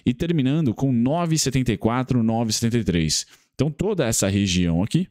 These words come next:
tá? Do retângulo branco, é uma região que eu gostaria de acumular posições em ações ou trabalhar com alguma estratégia de, de opções,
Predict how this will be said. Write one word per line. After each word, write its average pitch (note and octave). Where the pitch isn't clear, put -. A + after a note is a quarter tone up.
tá? G2
Do F2
retângulo F2+
branco, A#2
é C3
uma B2
região G#2+
que G#2+
eu G2
gostaria G2
de F2+
acumular C#3+
posições D3
em A#2
ações A#2
ou G2+
trabalhar F#2
com F#2
alguma G2
estratégia G#2
de, G2+
de G#2
opções, B2+